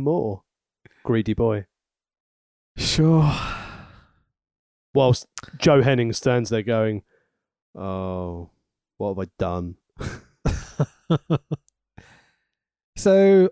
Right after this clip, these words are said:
Speaker 2: opposite them is the neon green racial stereotype Usos, which are not my favourite Usos.
Speaker 1: But if I
Speaker 2: But
Speaker 1: say
Speaker 2: at least
Speaker 1: Oos, you say "Oh, Oos."
Speaker 2: Uso. Oh,
Speaker 1: Oos.
Speaker 2: Oos. Oos. Oh.
Speaker 1: Oh.
Speaker 2: But at least they can kinda work a tag match.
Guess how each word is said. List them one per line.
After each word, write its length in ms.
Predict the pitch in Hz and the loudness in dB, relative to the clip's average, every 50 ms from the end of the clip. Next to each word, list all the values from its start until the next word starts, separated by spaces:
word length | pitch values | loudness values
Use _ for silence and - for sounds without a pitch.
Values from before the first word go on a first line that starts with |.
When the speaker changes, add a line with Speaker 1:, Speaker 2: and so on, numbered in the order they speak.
| - | 2
Speaker 2:
opposite 460 | 202 208 - 247 214 - 135 107 - | -2 0 2 2 0 2 0 -4 -4
them 360 | - 95 87 85 85 95 113 - _ _ _ _ _ - | -4 -6 -6 -6 -8 -12 -16 -16 _ _ _ _ _ -4
is 200 | 131 120 113 - | -4 -2 -2 -2
the 420 | 117 110 107 101 98 92 90 101 _ _ _ _ _ _ _ _ _ _ _ _ _ _ _ _ _ _ _ - | -6 -6 -4 -4 -4 -6 -6 -8 _ _ _ _ _ _ _ _ _ _ _ _ _ _ _ _ _ _ _ -6
neon 460 | 123 131 147 147 143 131 127 120 117 | 0 2 4 4 6 4 4 2 2
green 420 | - 127 123 123 123 117 113 104 98 | 2 2 2 2 2 0 0 -2 -2
racial 380 | - 120 123 127 - - 120 | 0 2 2 2 4 2 2
stereotype 680 | 101 - - 156 170 180 131 110 101 - - 98 95 95 | 2 2 2 4 4 4 4 4 2 -2 -4 -6 -6 -4
Usos, 580 | - 95 87 - - 90 95 117 143 - - - _ - - | -4 -6 -6 -6 -6 -6 -6 -6 -6 -8 -12 -20 _ -16 -12
which 180 | - 127 - 180 | -10 -2 0 2
are 40 | |
not 140 | 220 262 240 | 2 2 2
my 120 | 160 160 151 | 2 0 0
favourite 400 | - - 214 202 151 123 104 107 | 2 4 4 4 4 2 0 0
Usos. 580 | 107 104 - - - - - 135 151 - - _ _ _ - _ _ - | -4 -6 -6 -8 -12 -10 -8 -10 -10 -10 -12 _ _ _ -20 _ _ 0
Speaker 1:
But 100 | - 135 | 0 2
if 80 | 127 147 | 4 6
I 40 | 143 | 6
Speaker 2:
But 80 | 135 | 6
Speaker 1:
say 220 | 127 - 147 135 131 | 6 6 4 2 2
Speaker 2:
at 80 | 208 | 4
least 200 | 254 311 - 135 | 4 6 6 6
Speaker 1:
Oos, 340 | 135 156 - - - - - _ | 6 4 4 2 -4 -4 -6 _
you 180 | - 123 135 143 | -2 0 0 2
say 240 | - - 147 139 135 | 2 2 2 2 2
"Oh, 360 | 120 143 151 185 185 120 95 87 _ _ _ - - | 2 2 2 4 4 2 0 -2 _ _ _ -6 -4
Oos." 360 | 113 104 95 - - - - - | -4 -4 -4 -6 -12 -16 -8 -2
Speaker 2:
Uso. 580 | 135 127 147 - 160 156 170 175 135 117 107 110 _ - | 0 2 2 4 4 4 4 4 2 0 -4 -10 _ -8
Oh, 180 | - 123 127 131 | -2 2 2 4
Speaker 1:
Oos. 260 | 123 104 92 - 139 123 | 4 2 0 -4 -8 -6
Speaker 2:
Oos. 380 | 107 104 - - - - _ _ _ - - | -8 -8 -8 -10 -18 -18 _ _ _ -8 -6
Oos. 300 | 98 90 85 - - - - | -6 -6 -6 -8 -14 -14 -12
Oh. 280 | - 107 98 92 90 85 _ _ _ _ _ _ _ _ _ _ - | -10 -8 -6 -6 -8 -8 _ _ _ _ _ _ _ _ _ _ -10
Speaker 1:
Oh. 100 | - - _ _ _ | -10 -10 _ _ _
Speaker 2:
But 100 | - 180 | 0 2
at 80 | 175 214 | 2 4
least 180 | 269 254 - - | 4 2 4 4
they 120 | 240 226 | 2 2
can 180 | - 220 208 190 | 2 -2 -4 -2
kinda 220 | - 214 214 214 | 0 2 2 4
work 180 | 202 202 - - | 4 4 2 2
a 40 | |
tag 220 | - 214 220 190 - | 0 0 0 0 0
match. 380 | 107 120 160 160 - - - | -2 -6 -6 -8 -10 -16 -20